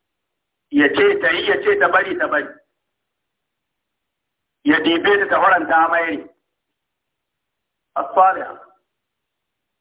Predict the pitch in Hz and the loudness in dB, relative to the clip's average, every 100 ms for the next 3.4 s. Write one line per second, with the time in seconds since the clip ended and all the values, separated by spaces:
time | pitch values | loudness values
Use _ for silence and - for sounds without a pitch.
0 | _ _ _ _ _ - 151 208 208 208 | _ _ _ _ _ -2 -2 2 2 4
1 | 202 208 190 175 202 - 208 196 214 202 | 0 0 0 2 -2 -6 -8 -2 0 0
2 | 190 185 202 202 - - 175 170 160 139 | 0 2 0 0 -2 -2 -6 -4 -4 -4
3 | 180 156 - - | -4 -4 -4 -6